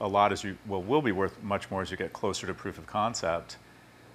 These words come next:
But it just seems like an exceptionally high hurdle for, for investors that, okay, you need to raise two billion dollars,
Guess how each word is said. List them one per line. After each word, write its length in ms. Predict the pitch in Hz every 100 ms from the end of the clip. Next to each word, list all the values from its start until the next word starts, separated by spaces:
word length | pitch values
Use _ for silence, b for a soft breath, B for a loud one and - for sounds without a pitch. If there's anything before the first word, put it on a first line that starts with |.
| b b -
But 120 | 123
it 100 | 113
just 220 | 175 202
seems 200 | - 160
like 220 | 127 101 -
an 140 | 98
exceptionally 1000 | 92 - - - 160 160 - 127 113 98
high 800 | - - 120 110 101 101 95 87 - - - - -
hurdle 680 | - - 123 110 87 - - - - - - - - -
for, 580 | - 110 101 95 92 87 - -
for 220 | - 107
investors 720 | 98 92 87 - - - - - - -
that, 220 | 104 104
okay, 240 | 117 104 110
you 140 | 98
need 160 | 104 107
to 60 | 104
raise 180 | 95
two 160 | - 143
billion 260 | 135 131 117
dollars, 600 | 104 101 101 101 -